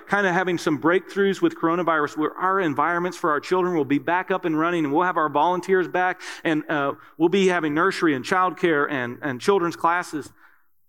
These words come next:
But that doesn't mean we, we always have the children go to another environment.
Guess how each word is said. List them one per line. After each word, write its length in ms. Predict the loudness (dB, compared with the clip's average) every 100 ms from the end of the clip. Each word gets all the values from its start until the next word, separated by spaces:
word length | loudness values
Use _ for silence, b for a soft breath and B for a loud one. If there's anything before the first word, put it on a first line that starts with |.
| _ _ _ -4
But 100 | 0
that 160 | 2
doesn't 300 | 2 2 2
mean 240 | 4 4 4
we, 320 | 4 0 -8 -20 -20 _
we 220 | 2 4 4
always 600 | 2 4 6 4 2 -6 -4
have 140 | -2
the 80 | 0
children 400 | 2 2 2 2
go 200 | 2 2
to 140 | 2
another 260 | 0 2 2
environment. 500 | 2 0 -2 -4 -6